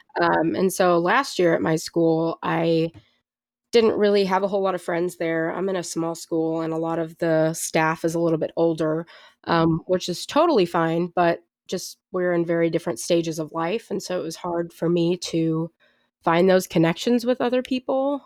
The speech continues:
um, and kinda want to talk to them, 'cause I didn't really th-, think we just,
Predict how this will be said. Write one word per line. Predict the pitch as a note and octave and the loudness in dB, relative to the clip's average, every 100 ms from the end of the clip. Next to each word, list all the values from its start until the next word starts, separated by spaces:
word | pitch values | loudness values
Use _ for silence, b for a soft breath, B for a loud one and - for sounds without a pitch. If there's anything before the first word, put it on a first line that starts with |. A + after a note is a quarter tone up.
| - | -4
um, | F#3 E3+ D#3+ E3 - _ - | -2 2 2 0 -4 _ -6
and | F3 E3 - | 0 0 0
kinda | F3 F3 | 0 0
want | E3 E3+ - | 0 -2 -2
to | E3+ | -6
talk | - E3 - | -2 -2 -4
to | D#3+ | -6
them, | D#3+ D#3+ | -4 -6
'cause | - E3 | -8 -6
I | D#3 D#3 E3+ _ _ _ _ _ _ - | -4 -4 -6 _ _ _ _ _ _ -6
didn't | E3 E3+ - _ - | 0 0 -2 _ 0
really | F3 D#3 | 4 4
th-, | - - _ - | 0 -12 _ 0
think | E3 - | 2 2
we | E3 | 0
just, | D#3 E3 - | 0 -8 -10